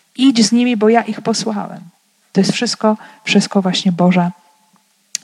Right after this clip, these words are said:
e, inicjatywa. I, i Piotr teraz stawia argumenty takie też bardzo mocne. Dlaczego? Więc teraz: „Boga wystawiacie na próbę, nakładając na szyję uczniów jarzmo, którego ani ojcowie nasi,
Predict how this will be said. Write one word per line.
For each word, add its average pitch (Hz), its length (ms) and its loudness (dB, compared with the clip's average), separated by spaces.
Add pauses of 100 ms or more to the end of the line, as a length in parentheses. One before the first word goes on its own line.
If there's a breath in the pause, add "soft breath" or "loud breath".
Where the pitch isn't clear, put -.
e, 180 220 2
inicjatywa. 190 960 4
I, 185 180 -2 (520 loud breath)
i 185 80 -2
Piotr 285 340 2
teraz 240 300 2
stawia 254 360 -2
argumenty 208 800 2
takie 170 260 -10
też 180 180 -4
bardzo 196 320 2
mocne. 196 440 2
Dlaczego? 196 540 0
Więc 175 280 -4
teraz: 254 400 -2 (360 loud breath)
„Boga 277 440 4
wystawiacie 240 720 2
na 208 140 6
próbę, 277 340 2
nakładając 226 800 2
na 196 100 2
szyję 247 460 0
uczniów 214 420 -2
jarzmo, 240 420 2
którego 196 520 -4
ani 277 240 -2
ojcowie 214 440 -4
nasi, 226 480 -2